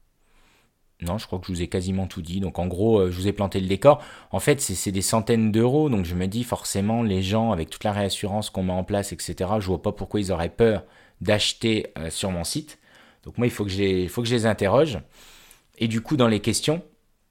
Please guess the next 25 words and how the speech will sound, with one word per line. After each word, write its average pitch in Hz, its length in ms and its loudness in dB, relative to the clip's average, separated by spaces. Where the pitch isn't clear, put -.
et 90 80 -4
c'est 98 120 -4
ça 113 220 -2
que, 90 720 0
c'est - 160 -12
ça 117 140 -2
que 104 40 -6
je 101 60 -10
voulais 98 160 2
voir 95 200 0
avec 85 200 -4
vous, 127 220 -4
c'est, - 480 2
euh, 92 120 0
les 107 200 -2
questions 117 480 -4
que - 360 -2
je 104 120 -10
leur 104 160 0
ai 107 240 -2
posées. 98 680 0
Alors, 87 500 -4
ils 92 120 -8
sont 87 200 -6
où ? 80 180 -8